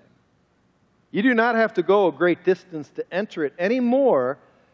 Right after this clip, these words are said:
than you have to go a great distance to enter the world of dreams."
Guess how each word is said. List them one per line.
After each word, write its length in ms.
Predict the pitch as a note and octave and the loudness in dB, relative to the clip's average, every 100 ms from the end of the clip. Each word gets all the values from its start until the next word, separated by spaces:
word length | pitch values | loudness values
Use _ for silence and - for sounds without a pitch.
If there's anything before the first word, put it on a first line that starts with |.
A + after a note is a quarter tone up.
| _ - | _ -4
than 140 | E3+ | -2
you 100 | F3 | 0
have 140 | F3 | 0
to 80 | F3 | 0
go 180 | E3+ D#3+ | 2 2
a 60 | C#3 | 2
great 340 | D3+ F3 - | 0 0 2
distance 480 | G3 - E3 D#3 - | 0 0 -8 -8 -10
to 100 | - - | -18 -12
enter 380 | E3 F3+ - F#3+ | -10 -8 -8 -6
the 120 | E3+ | -4
world 600 | B2+ B2+ D3 D3+ D#3 D#3 | -4 -2 0 2 2 -2
of 260 | D#3 C#3 B2 | -8 -16 -12
dreams." 400 | C3+ C#3 A2 | -8 -8 -10